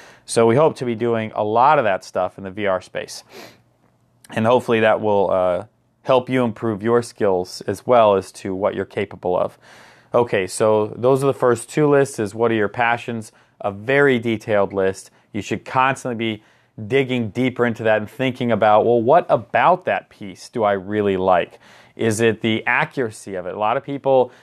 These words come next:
uh, uh, get a lot of enjoyment in, uh, efficiency and making things more efficient. Um, anyway, so the third list is, what is there a market for?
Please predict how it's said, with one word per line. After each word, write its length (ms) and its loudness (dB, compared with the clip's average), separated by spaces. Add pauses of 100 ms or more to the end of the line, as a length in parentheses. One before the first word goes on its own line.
(200)
uh, 60 -6
uh, 680 2
get 260 2
a 20 6
lot 180 6
of 80 2
enjoyment 680 0
in, 240 -8 (120)
uh, 160 -2 (200)
efficiency 840 -2
and 140 -2
making 300 0
things 280 -2
more 240 2
efficient. 680 -2 (520)
Um, 680 -2 (720)
anyway, 400 2
so 240 2
the 100 0
third 320 4
list 400 0 (100)
is, 440 -2 (380)
what 280 4
is 220 2
there 240 4
a 160 -2
market 600 -2
for? 580 -2